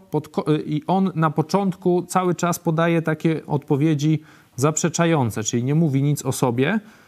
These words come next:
W, w takim sensie nie mówi: "Ja jestem kimś tam", tak? Czy tym i tym jestem, tylko mówi, że nie jestem, tak jakby odcina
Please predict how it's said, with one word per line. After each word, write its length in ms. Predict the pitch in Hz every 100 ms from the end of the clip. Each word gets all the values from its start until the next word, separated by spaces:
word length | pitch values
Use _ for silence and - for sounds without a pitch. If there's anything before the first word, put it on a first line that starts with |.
| _ _ _ _ _ -
W, 300 | - - -
w 60 |
takim 300 | 156 151 170
sensie 280 | 156 165 165
nie 100 | 151
mówi: 240 | 160 156
"Ja 140 | 156 151
jestem 440 | 160 135 - 120
kimś 280 | - 123 -
tam", 200 | 110 98
tak? 280 | 120 139 -
Czy 280 | 127 120 117
tym 180 | 127 123
i 60 |
tym 200 | 123 127
jestem, 360 | 120 113 165 170
tylko 220 | 160 147
mówi, 160 | 151 151
że 120 | 151
nie 140 | 156
jestem, 340 | 147 113 113 107
tak 120 | 117
jakby 200 | 120 123
odcina 420 | 123 - 143